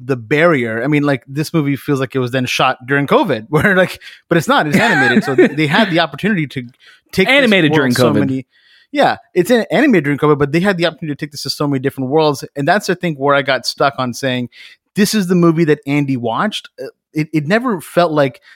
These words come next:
Speaker 1: the big space opera that I thought Buzz would have come from. I thought Buzz would have been a character coming from something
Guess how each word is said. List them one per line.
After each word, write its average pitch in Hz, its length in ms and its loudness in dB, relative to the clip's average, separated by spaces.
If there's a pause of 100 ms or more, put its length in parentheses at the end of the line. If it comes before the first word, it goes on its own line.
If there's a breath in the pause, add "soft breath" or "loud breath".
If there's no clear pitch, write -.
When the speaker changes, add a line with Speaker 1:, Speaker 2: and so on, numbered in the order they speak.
Speaker 1:
the 135 80 -2
big 139 280 0
space - 440 -2
opera 127 340 0
that 123 120 -2
I 120 80 -2
thought 123 420 -4
Buzz 120 280 -2
would 117 120 -4
have 107 120 -10
come 110 200 -10
from. 117 200 -8
I 139 80 0
thought 135 320 -4
Buzz 123 260 -2
would 123 100 -2
have 117 80 -6
been 120 120 -6
a 113 60 -6
character - 380 -4
coming 117 260 -10
from 113 140 -12
something 123 360 -10